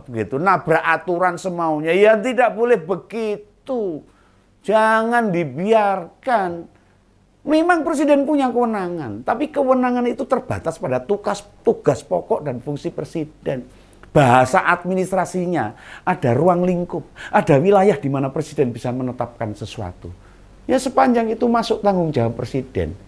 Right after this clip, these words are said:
Nggak ada itu bunyi-bunyi undang-undang yang menyebut loh. Presiden harus menyiapkan penggantinya dengan meminta partai pendukung majukan capres. Apalagi ada klausul,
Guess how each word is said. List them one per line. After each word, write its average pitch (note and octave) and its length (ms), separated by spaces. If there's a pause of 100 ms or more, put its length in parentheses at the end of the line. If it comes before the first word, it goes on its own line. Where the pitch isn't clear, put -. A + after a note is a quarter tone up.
(260)
Nggak - 240
ada B3 380
itu A#3 180
bunyi-bunyi F#3+ 560
undang-undang E3 720
yang C#3 240
menyebut F3 560
loh. E2 160 (1200)
Presiden D3 800
harus E3 480
menyiapkan F3 560
penggantinya C3+ 480
dengan G#2 300
meminta D#3 420
partai D3+ 320
pendukung B2+ 400
majukan A#2+ 400
capres. - 460 (400)
Apalagi E3+ 420
ada C3+ 160
klausul, F3+ 560